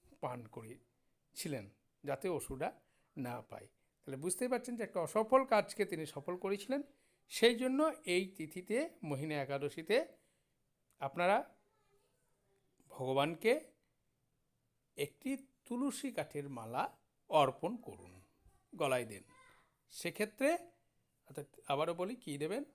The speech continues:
একটি তুলসী মালা নারায়ণকে অর্পণ করুন। তাহলে আপনাদের যে আর্থিক অনটন বা কাজের যে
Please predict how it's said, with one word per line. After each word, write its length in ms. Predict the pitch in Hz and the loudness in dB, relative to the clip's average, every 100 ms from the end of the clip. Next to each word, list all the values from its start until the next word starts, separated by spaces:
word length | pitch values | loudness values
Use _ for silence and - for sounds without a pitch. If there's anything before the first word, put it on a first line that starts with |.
| _ _ _ _ - _ _ | _ _ _ _ -20 _ _
একটি 560 | 151 127 - 214 302 - _ _ _ - | -10 -8 -4 -4 -6 -12 _ _ _ -10
তুলসী 580 | 156 190 202 - 220 277 _ _ - | -6 -6 -6 -8 -8 -10 _ _ -12
মালা 500 | 123 113 113 160 - _ _ 147 | -8 -4 0 -2 -2 _ _ -6
নারায়ণকে 600 | 131 123 139 226 240 165 | 0 2 2 0 -2 -4
অর্পণ 360 | 117 104 - 160 | -4 -6 -10 -2
করুন। 400 | 208 247 311 - _ _ - | 0 0 -6 -12 _ _ -8
তাহলে 300 | 135 135 160 | -4 -4 -4
আপনাদের 540 | 143 143 175 170 180 175 | -2 -2 -2 -6 -6 -8
যে 160 | 139 - | -12 -4
আর্থিক 520 | 143 147 - 170 160 135 | -4 -4 -8 -6 -6 -4
অনটন 460 | 135 147 156 165 | -6 -2 -2 0
বা 120 | 139 | -2
কাজের 440 | 127 - 117 139 180 - _ - | -2 -2 -2 -2 -6 -10 _ -18
যে 360 | 135 127 117 | -8 -8 -8